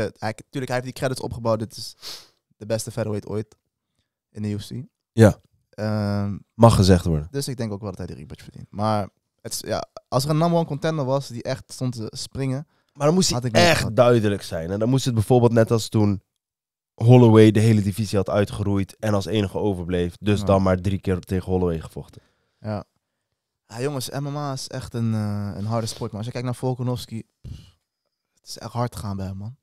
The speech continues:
Speaker 1: Even kijken, hij had, eh, heeft, wat is hij nou? Een drie loss streak of niet? Ja.
Speaker 2: Twee loss streak.
Speaker 1: Twee loss streak, had hij nog tegen
Speaker 2: Nee,
Speaker 1: Yair
Speaker 2: geen
Speaker 1: gevochten?
Speaker 2: twee loss streak. Hij heeft een één loss, ja, een twee loss streak, ja, omdat
Speaker 1: Ah,
Speaker 2: hij
Speaker 1: ja.
Speaker 2: tegen Yair heeft gewonnen. Maar in principe,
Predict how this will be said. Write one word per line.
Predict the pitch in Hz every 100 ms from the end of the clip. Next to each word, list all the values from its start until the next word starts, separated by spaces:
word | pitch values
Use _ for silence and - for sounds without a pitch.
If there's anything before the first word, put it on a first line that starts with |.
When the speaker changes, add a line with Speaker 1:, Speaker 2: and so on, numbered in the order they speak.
| _ _ _ _ _ _
Speaker 1:
Even | _
kijken, | - 98 110
hij |
had, | 127 -
eh, | 147 143
heeft, | 139 147 _
wat | -
is | 151
hij | 185
nou? | 190 143 _ _
Een | 123 117
drie | 131 175
loss | 156 180
streak | - - 208 _
of | -
niet? | 98 - _
Ja. | -
Speaker 2:
Twee | 107 90
loss | 85 -
streak. | - -
Speaker 1:
Twee | - 143
loss | 117
streak, | 113
had | 107
hij | 113
nog | 113
tegen | - 110
Speaker 2:
Nee, | 110
Speaker 1:
Yair | 110
Speaker 2:
geen | 107 123
Speaker 1:
gevochten? | 120
Speaker 2:
twee | 98 87
loss | 87
streak. | - 113 -
Hij | 95
heeft | 98 - -
een | - 110
één | 104 117 98
loss, | 90 - -
ja, | 107 104 104
een | 101 101
twee | - 107
loss | 92 -
streak, | 80 80
ja, | 73
omdat | 85 92
Speaker 1:
Ah, |
Speaker 2:
hij | 104
Speaker 1:
ja. | 90
Speaker 2:
tegen | 90
Yair | 85
heeft | 80 -
gewonnen. | - - _ _ _ _ _ _
Maar | 101
in |
principe, | 101 127 107 113